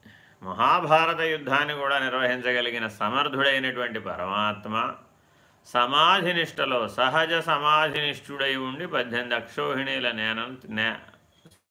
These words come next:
సేనలను తరిగేసాడంతే. సహజ సమాధినిష్ఠుడై తన పరమాత్మ స్థితికి ఈషణ్ మాత్రం భంగం లేకుండా.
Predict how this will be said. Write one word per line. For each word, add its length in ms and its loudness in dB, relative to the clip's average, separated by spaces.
సేనలను 840 -2
తరిగేసాడంతే. 760 -4
సహజ 320 -2
సమాధినిష్ఠుడై 1080 -4
తన 160 -2
పరమాత్మ 680 0
స్థితికి 420 -8
ఈషణ్ 460 -2
మాత్రం 500 -2
భంగం 420 -4
లేకుండా. 520 -6